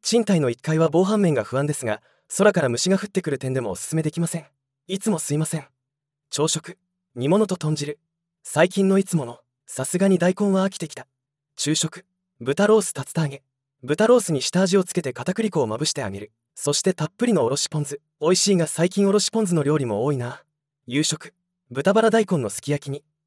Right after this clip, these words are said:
すき焼きの味付けでコトコト煮込んだ料理。三食食べるも大根の在庫はまだまだある。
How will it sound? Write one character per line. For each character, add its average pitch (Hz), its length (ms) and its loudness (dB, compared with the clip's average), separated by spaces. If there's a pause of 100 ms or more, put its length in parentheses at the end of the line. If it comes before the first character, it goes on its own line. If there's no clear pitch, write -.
(200)
す - 160 -10
き 190 80 2
焼 202 140 4
き 196 40 0
の 190 120 4
味 170 140 0
付 - 100 -10
け 185 80 0
で 185 80 2
コ 214 140 -6
ト 233 100 -2
コ 185 80 -6
ト 139 80 -4
煮 107 120 -4
込 156 120 -2
ん - 20 -2
だ 117 100 -2
料 98 140 -6
理。 95 140 -16 (220)
三 - 260 2
食 202 160 -2
食 151 120 -4
べ 160 100 2
る 160 60 0
も 107 140 0
大 127 240 2
根 180 80 2
の 180 100 4
在 165 160 2
庫 160 120 -2
は 160 80 0
ま 147 100 0
だ 147 80 -2
ま 139 80 -4
だ 120 140 -6
あ - 20 -8
る。 127 140 -12